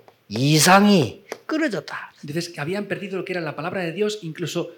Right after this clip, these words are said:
Speaker 2: las cosas lógicas en
Speaker 1: 자,
Speaker 2: ese
Speaker 1: 이러면 큰일 납니다.
Speaker 2: Eso ya es un problema muy grave.
Speaker 1: 여러분들, 많은 중직자분들, 중요한 여러분들이요, 신앙생활 하다 보면은요, 오랫동안 말씀이 끊어지고 이상이 끊어지 버리면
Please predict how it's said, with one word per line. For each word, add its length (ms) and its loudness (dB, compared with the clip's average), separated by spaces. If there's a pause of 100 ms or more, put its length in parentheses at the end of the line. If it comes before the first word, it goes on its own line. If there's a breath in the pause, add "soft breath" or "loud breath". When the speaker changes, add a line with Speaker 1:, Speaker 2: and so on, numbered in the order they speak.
(220 loud breath)
Speaker 2:
las 140 -8
cosas 260 -8
lógicas 360 -8
en 80 -12
Speaker 1:
자, 120 -4
Speaker 2:
ese 100 0
Speaker 1:
이러면 280 6
큰일 260 6
납니다. 520 0 (100)
Speaker 2:
Eso 180 -6
ya 140 -8
es 100 -6
un 100 -6
problema 300 -10
muy 240 -4
grave. 380 -10 (800 soft breath)
Speaker 1:
여러분들, 400 8
많은 640 0
중직자분들, 680 4
중요한 440 6
여러분들이요, 640 4
신앙생활 500 2
하다 160 4
보면은요, 560 0 (380 loud breath)
오랫동안 640 8
말씀이 500 6
끊어지고 440 4
이상이 260 4
끊어지 380 4
버리면 340 2